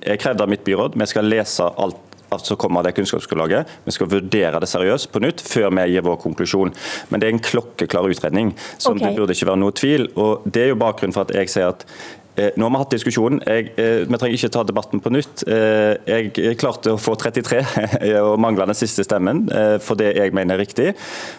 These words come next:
Speaker 1: Og da er det ikke, eh, fra min side et spill at jeg går av og kan gå på igjen og så videre. Jeg har sagt at jeg kan ikke gjennomføre dette vedtaket, så hvis bystyret ønsker det, så må noen andre gjennomføre det. Det er bare en realitet, og
Speaker 2: Ok,
Speaker 1: da er det
Speaker 2: Valhammer,
Speaker 1: våre
Speaker 2: det hørte vi
Speaker 1: selvfølgelig
Speaker 2: at
Speaker 1: får
Speaker 2: du
Speaker 1: muligheten.
Speaker 2: sa,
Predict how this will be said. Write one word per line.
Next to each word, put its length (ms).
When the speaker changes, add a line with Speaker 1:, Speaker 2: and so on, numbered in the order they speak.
Speaker 1:
Og 80
da 100
er 60
det 120
ikke, 240
eh, 140
fra 140
min 120
side 200
et 100
spill 340
at 100
jeg 120
går 260
av 80
og 60
kan 160
gå 100
på 240
igjen 160
og 80
så 80
videre. 300
Jeg 80
har 80
sagt 280
at 120
jeg 120
kan 180
ikke 220
gjennomføre 320
dette 100
vedtaket, 640
så 120
hvis 140
bystyret 480
ønsker 340
det, 300
så 80
må 80
noen 160
andre 300
gjennomføre 360
det. 240
Det 100
er 40
bare 160
en 80
realitet, 480
og 160
Speaker 2:
Ok, 140
Speaker 1:
da 40
er 60
det 80
Speaker 2:
Valhammer, 400
Speaker 1:
våre 80
Speaker 2:
det 100
hørte 240
vi 0
Speaker 1:
selvfølgelig 220
Speaker 2:
at 40
Speaker 1:
får 80
Speaker 2:
du 60
Speaker 1:
muligheten. 240
Speaker 2:
sa, 420